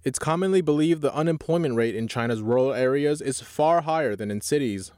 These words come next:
On top of that, pandemic restrictions have made that situation even worse,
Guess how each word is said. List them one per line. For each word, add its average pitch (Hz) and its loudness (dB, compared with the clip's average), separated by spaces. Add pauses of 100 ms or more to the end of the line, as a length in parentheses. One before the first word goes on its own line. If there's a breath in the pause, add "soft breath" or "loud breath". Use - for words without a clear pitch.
(140)
On 107 -6
top 117 -2
of 107 -10
that, 120 0
pandemic 127 -2
restrictions 135 -4
have 127 -2
made 135 0
that 135 0
situation 143 -2
even 156 0
worse, 139 0